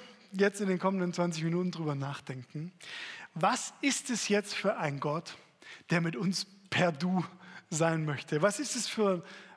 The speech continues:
ein Gott, der uns aus seinem Wort entgegenkommt? Und was hat der uns zu sagen? Ich würde mit dir gerne überlegen und fragen, Gott, was willst du eigentlich? Und ich glaube, es gibt zwei Dinge, die uns heute dabei helfen können. Nämlich erstens, ich glaube, wir müssen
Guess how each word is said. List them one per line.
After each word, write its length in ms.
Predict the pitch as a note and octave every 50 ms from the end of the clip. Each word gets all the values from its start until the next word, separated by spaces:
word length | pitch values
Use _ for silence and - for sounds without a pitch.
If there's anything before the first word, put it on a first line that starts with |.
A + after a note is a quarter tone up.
| _ -
ein 160 | G3 F3+ E3
Gott, 360 | G3 G3 G#3 A3 G#3+ - - - - - - - - -
der 240 | G3 F#3 G3 A3 -
uns 240 | A#3 A#3+ B3+ A#3 -
aus 320 | - G#3+ G#3+ A#3 A3 -
seinem 400 | - G3+ G#3 A3 G#3+ G3+ F#3+ D#3+
Wort 280 | D#3 F#3 G3+ A3+ - -
entgegenkommt? 1040 | - D#4 G#3+ E3 D#3+ - - E3+ E3 F3+ F3 F3+ E3+ - - D3 C3+ C3 B2+ - -
Und 120 | F3 D#3
was 280 | D#3 F3 F3+ - - -
hat 180 | G3 G3 - -
der 240 | G3+ F#3 F#3 G#3+
uns 460 | G#3 F3+ E3+ E3+ D#3+ - - - - - _
zu 160 | - - D#3
sagen? 420 | C#3+ A#2+ B2+ B2 C#3 D#3+ F3 G3 F#3 - _ _ _ _ _ _ _ _ _ - - - - -
Ich 80 | - -
würde 140 | G3+ G3 F#3+
mit 120 | G3 E3
dir 120 | F3+ G#3 F#3+
gerne 220 | G#3 G3+ G3 G3
überlegen 600 | F#3+ F3 F3 E3+ E3+ F3+ F3+ F#3 F3+ F3 E3+ E3+ - - - _ _ _ _ _ _ _ _ _ _ -
und 180 | F#3 D#3+ C3
fragen, 480 | - - - D3 D3 D#3 E3 E3 D#3+ D3 -
Gott, 360 | F#3 F#3 F#3+ G3 F#3+ - D3 C#3+
was 420 | C#3+ D3 D#3 E3 D3+ - - - D3+ D3+
willst 240 | G3 G3+ - -
du 80 | E3 D#3
eigentlich? 440 | B2+ B2 A#2+ - D#3 - - - - _ _ _ _ _ _ _ _ _ _ _ _ _ - - - - - - - -
Und 80 | F#3+
ich 60 | F3
glaube, 140 | - G3+ G#3
es 80 | G#3 -
gibt 160 | A3 F#3 -
zwei 240 | - F3+ F3+ F#3 F3+
Dinge, 180 | G#3+ A3+ A#3
die 100 | G3 G#3
uns 140 | G3 F3+ -
heute 140 | F3+ F#3 F3+
dabei 220 | F#3 E3 D#3 D#3
helfen 300 | D3 E3 A3+ C#4+ - C#4
können. 200 | G3+ - A3 G3
Nämlich 240 | F#3 F3+ F3 D#3+ -
erstens, 460 | - G#3+ A3+ A3+ - A3+ G#3 G3 -
ich 40 | -
glaube, 180 | - F#3 E3 E3
wir 60 | E3
müssen 340 | E3+ F#3 F3+ F3+ E3 D3